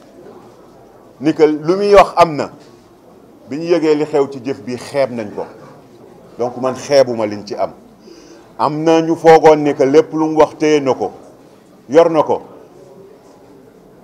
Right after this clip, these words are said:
Ba ñu yëgee am firnde ni que lii la def ak huissier yi, ñoon dañoo génn ci moom.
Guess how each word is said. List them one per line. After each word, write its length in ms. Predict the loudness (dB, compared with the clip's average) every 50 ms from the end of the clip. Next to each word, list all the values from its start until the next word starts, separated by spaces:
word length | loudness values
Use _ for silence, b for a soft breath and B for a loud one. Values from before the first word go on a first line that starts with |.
| -20 -20 -20 -20 -20 -20 -20 -20 -18 -10 -8
Ba 80 | -6
ñu 120 | -6 -4 -2
yëgee 400 | -2 -2 0 0 -2 -2 -4 -8 -14 -20 -20 -20 -20 -20 -20 -12 -6 -4
am 140 | -4 -4
firnde 500 | -6 -8 -6 -4 -4 -2 -2 -2 -4 -4 -6 -10 -20 -20 -20 -16
ni 100 | -14 -12
que 100 | -8 -8
lii 220 | -8 -8 -6 -6 -6
la 80 | -6 -4
def 140 | -6 -6 -8 -8
ak 100 | -10 -8 -8
huissier 360 | -10 -14 -14 -10 -8 -8 -8 -8
yi, 80 | -8 -10 -14
ñoon 180 | -14 -14 -12 -12
dañoo 320 | -12 -10 -10 -10 -10 -12 -14 -18 -20 -20 -20 -20 -20 -20 -16 -12
génn 240 | -10 -10 -8 -10 -12 -14
ci 100 | -14 -16
moom. 200 | -14 -14 -14